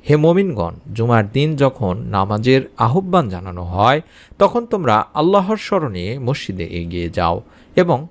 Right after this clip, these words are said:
বেচাকেনা দুনিয়াবি যাবতীয় কাজকর্ম ছেড়ে দাও।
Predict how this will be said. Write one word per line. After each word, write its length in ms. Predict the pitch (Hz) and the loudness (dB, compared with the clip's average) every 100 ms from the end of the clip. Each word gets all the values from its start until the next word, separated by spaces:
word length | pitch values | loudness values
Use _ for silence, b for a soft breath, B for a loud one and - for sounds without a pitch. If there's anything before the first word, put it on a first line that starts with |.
| - | -10
বেচাকেনা 720 | 95 92 - 117 127 135 143 | -8 -4 -4 -2 -2 0 0
দুনিয়াবি 440 | 117 107 107 104 110 | -2 -4 -2 -2 0
যাবতীয় 540 | 110 95 147 160 143 | 2 2 2 2 0
কাজকর্ম 600 | - 90 - 90 87 90 | 0 -8 -6 -6 -6 -8
ছেড়ে 300 | - 95 87 | -2 0 0
দাও। 280 | 87 85 | 0 0